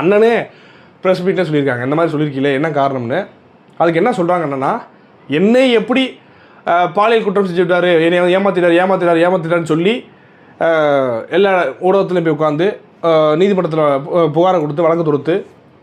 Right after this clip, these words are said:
என்னை வந்து பிளாக்மெயில் செய்றாங்களோ, இதே போல இன்னும் சில பேரை, இன்னும் நாலஞ்சு பேரை வந்து தொடர்ச்சியாக இதே போல பண்ணிட்டு இருந்தா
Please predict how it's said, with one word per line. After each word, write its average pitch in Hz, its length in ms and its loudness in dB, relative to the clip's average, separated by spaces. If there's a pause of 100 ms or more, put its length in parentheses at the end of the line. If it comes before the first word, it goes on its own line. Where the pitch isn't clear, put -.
(160)
என்னை 175 180 0
வந்து 175 580 2
பிளாக்மெயில் 170 440 -2
செய்றாங்களோ, 147 320 -2
இதே 185 260 2
போல 202 320 2
இன்னும் 214 260 0
சில 190 200 0
பேரை, 175 300 2
இன்னும் 196 140 -2
நாலஞ்சு 185 220 0
பேரை 185 160 2
வந்து 185 380 -2 (300)
தொடர்ச்சியாக 202 400 0
இதே 175 160 4
போல 185 140 2
பண்ணிட்டு 156 260 -4
இருந்தா 151 420 -2